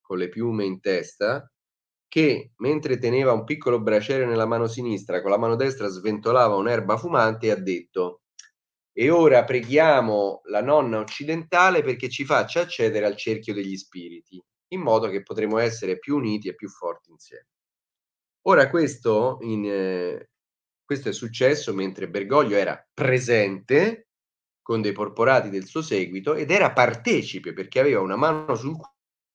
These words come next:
cuore, gli occhi socchiusi, l'espressione compresa, quindi era del tutto partecipe di questa cerimonia religiosa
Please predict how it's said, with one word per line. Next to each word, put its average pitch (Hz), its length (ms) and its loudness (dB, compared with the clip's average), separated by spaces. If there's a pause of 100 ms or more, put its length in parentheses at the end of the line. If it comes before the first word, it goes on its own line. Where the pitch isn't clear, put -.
(160)
cuore, 175 520 4 (300)
gli 117 100 -6
occhi 156 300 4
socchiusi, 165 580 -6
l'espressione 120 640 -4
compresa, 95 480 -4
quindi 120 220 -4
era 107 140 0
del 160 240 -6
tutto 131 500 0 (240)
partecipe 113 760 0
di 117 120 -10
questa 104 420 -2
cerimonia 113 720 0
religiosa 120 1080 0